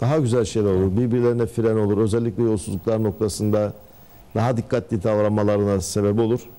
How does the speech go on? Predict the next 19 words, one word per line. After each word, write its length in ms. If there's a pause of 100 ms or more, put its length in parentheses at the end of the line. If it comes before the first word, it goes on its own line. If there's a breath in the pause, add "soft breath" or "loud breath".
(420 loud breath)
Yani 340 (300)
dezavantaj 840
gibi 180
görünen 380
birçok 280
şey 220
avantaja 480
da 80
çevrilebilir. 680 (120)
Yani 240
her 140
şeyin 200
artıları, 480
eksileri 460
vardır. 400 (680 loud breath)
E, 340 (540)
artılar 460
noktasında 580
değerlendirilebilir. 960